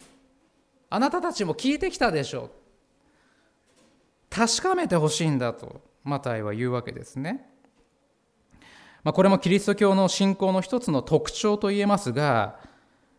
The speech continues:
マタイ、そして聖書は、頭ごなしにただ信じろというわけじゃないんです。「いや、あの人が救い主だから、ほら、とにかく信じなさい」とですね、そういうわけじゃないんですね。そうではなくて、むしろ、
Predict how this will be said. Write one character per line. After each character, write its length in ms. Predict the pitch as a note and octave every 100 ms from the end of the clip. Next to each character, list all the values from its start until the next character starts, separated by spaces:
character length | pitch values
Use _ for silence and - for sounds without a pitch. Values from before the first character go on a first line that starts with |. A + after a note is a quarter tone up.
| _ _
マ 180 | F3 A3+
タ 160 | A3 D3
イ、 100 | C3
そ 100 | D#3
し 80 |
て 80 | D#3+
聖 240 | - B3 F3+
書 220 | - C3
は、 420 | D#3+ A#2+ G#2 - -
頭 480 | D#3+ - C#4+ E4+ F4
ご 140 | F4+
な 120 | F#3+
し 140 | - C3+
に 120 | C#3
た 140 | G3
だ 120 | E3+
信 340 | - F#3+ G3 G3+
じ 100 | G#3
ろ 120 | E3
と 140 | C3+
い 100 | B2
う 60 | D#3
わ 100 | D#3
け 100 | C3
じ 80 | A2
ゃ 20 |
な 140 | C3+
い 80 | C#3
ん 60 | G2+
で 120 | F#2
す。 180 | - - _ _ - - _ _ A#2
「い 40 |
や、 100 | F#2+
あ 40 |
の 100 | D3+
人 160 | E3+ C#3
が 100 | G#2+
救 240 | - F#3
い 40 | D#3+
主 180 | G#2 G#2+
だ 100 | G2
か 80 |
ら、 60 | F#2
ほ 100 | -
ら、 140 | - - - _
と 160 | - A#3
に 100 | F#3
か 140 | C#3+
く 100 | G2+
信 280 | - G3+ G#3+
じ 100 | G#3
な 100 | F#3+
さ 220 | - E3+
い」 60 | B2+
と 60 | G2+
で 120 | A#2+
す 140 | -
ね、 200 | D3+ G3 - - G#3+
そ 320 | - - C#4 C#4
う 60 |
い 80 | C4+
う 60 | B3+
わ 120 | A#3
け 100 | C#3
じ 100 | A#2
ゃ 20 |
な 180 | A#2+ D3+
い 100 | A#2
ん 100 | F#2+
で 100 | F2+
す 120 | -
ね。 280 | A#2+ F3+ A#3 _ _ _ _ _ _ _ _ _ _ _ -
そ 160 | - C4
う 40 |
で 60 | F3+
は 80 | D3
な 80 |
く 40 | D#3+
て、 80 | F3
む 100 | A3+
し 120 | G3+
ろ、 300 | E3+ A#2